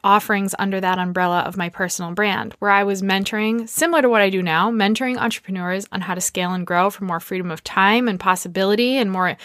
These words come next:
income and impact and all of those amazing things that we all desire and want.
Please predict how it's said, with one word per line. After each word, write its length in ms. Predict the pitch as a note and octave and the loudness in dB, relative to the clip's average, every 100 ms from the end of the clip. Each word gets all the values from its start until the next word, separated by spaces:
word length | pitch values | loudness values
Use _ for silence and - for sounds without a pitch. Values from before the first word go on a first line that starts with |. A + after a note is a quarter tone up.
| - - - | -18 -20 0
income 480 | A#3+ B3 B3 B3+ B3 | 4 4 4 2 2
and 80 | - | 0
impact 460 | A3+ A#3+ A#3+ A#3 | 0 2 0 0
and 100 | A3 | -4
all 220 | - A3 | 2 2
of 80 | A#3 | 2
those 160 | A#3 A3 | 0 0
amazing 340 | G#3+ G3+ G3+ | -2 -2 -4
things 260 | F#3 F3 F3 | -4 -6 -6
that 100 | F3 | -8
we 100 | F3+ | -4
all 260 | G#3+ A3+ | 2 4
desire 380 | G#3+ G3 F#3 F3+ | 4 2 2 2
and 160 | E3+ D#3+ | -2 -4
want. 380 | D3 - - | -6 -6 -14